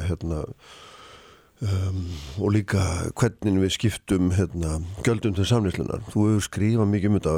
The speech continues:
í raun og veru mörg undanfarin ár og kortlagt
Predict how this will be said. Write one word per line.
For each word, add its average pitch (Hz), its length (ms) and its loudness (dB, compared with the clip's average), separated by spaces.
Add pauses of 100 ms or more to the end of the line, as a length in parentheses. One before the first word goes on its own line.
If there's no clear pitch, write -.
í 78 300 -4
raun 90 100 4
og 85 80 2
veru 85 140 2
mörg 110 260 0
undanfarin 87 460 -2
ár - 180 -2
og - 60 -12
kortlagt - 640 -4